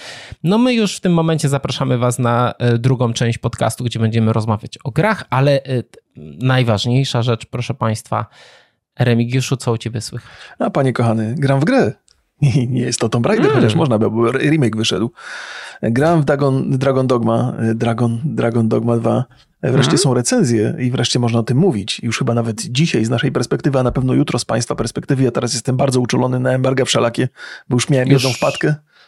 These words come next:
Speaker 2: widowiskową.
Speaker 1: można, już widziałem, widziałem, że są recenzje. Na
Speaker 2: Mhm.
Speaker 1: Metacriticu ma średnią na, e, różną, różną,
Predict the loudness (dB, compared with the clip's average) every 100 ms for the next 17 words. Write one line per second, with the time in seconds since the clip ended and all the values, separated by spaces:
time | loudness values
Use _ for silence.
0 | -6 0 2 4 4 4 4 2 0 -2
1 | 0 0 -4 -6 -2 0 -2 -2 -4 -4
2 | -4 -2 -2 -2 -2 0 -2 0 0 0
3 | -2 -2 -4 0 -2 0 2 2 0 _
4 | _ _ -20 -20 _ 0 2 2 -2 0
5 | 2 2 0 0 -2 2 0 0 -4 -8
6 | _ _ -2 2 2 0 _ _ _ -4
7 | -4 _ -2 2 2 2 2 0 0 -6
8 | -12 _ -4 2 2 2 2 0 -2